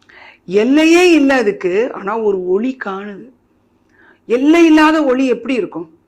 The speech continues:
ஒரு ஒளின்னு வந்துட்டா பக்கத்துல ஒரு நிழல் வரும். நிழலே இல்லாத ஒளின்னு எடுத்துக்கலாம். அந்த ஒளிக்கு எந்த நிழலும் இல்ல, மொத்தமும் வியாபிச்சிருக்கு.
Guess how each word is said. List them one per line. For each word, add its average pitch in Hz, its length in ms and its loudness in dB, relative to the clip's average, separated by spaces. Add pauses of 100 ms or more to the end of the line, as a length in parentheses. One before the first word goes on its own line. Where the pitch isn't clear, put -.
(420)
ஒரு 190 220 0
ஒளின்னு 302 480 4
வந்துட்டா 285 160 -2
பக்கத்துல 285 440 -2
ஒரு 208 140 0
நிழல் 254 320 -4
வரும். 190 340 -6 (500)
நிழலே 269 500 2
இல்லாத 277 340 2
ஒளின்னு 240 400 -4
எடுத்துக்கலாம். 175 380 -8 (400)
அந்த 220 280 -2
ஒளிக்கு 302 440 2
எந்த 277 380 -2
நிழலும் 285 440 0
இல்ல, 208 280 -8 (320)
மொத்தமும் 339 520 0
வியாபிச்சிருக்கு. 285 680 -2